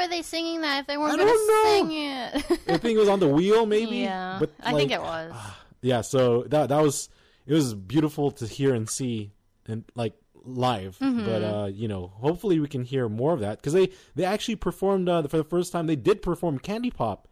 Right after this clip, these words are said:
Speaker 1: Mm.
Speaker 2: in Australia. So the
Speaker 1: Mm-hmm.
Speaker 2: first time they performed a Japan song
Speaker 1: Mm-hmm.
Speaker 2: in, uh, or,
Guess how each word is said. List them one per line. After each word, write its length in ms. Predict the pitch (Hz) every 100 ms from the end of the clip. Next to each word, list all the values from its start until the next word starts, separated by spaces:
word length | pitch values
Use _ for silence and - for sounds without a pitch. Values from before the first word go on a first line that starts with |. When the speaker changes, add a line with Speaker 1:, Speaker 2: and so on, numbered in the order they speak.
| -
Speaker 1:
Mm. 300 | 269 262 151
Speaker 2:
in 80 | 196
Australia. 720 | 165 - - 185 170 107 90 - -
So 160 | 156
the 80 | 139
Speaker 1:
Mm-hmm. 60 | -
Speaker 2:
first 160 | 180 180
time 100 | 160
they 60 |
performed 380 | 151 - 160 156
a 60 | 120
Japan 580 | 123 - 165 175 156 147 - _ _
song 520 | - - 117 117 139 143
Speaker 1:
Mm-hmm. 360 | 226 208 180 175
Speaker 2:
in, 420 | 151 139 135 127 -
uh, 80 | 131
or, 220 | 135 123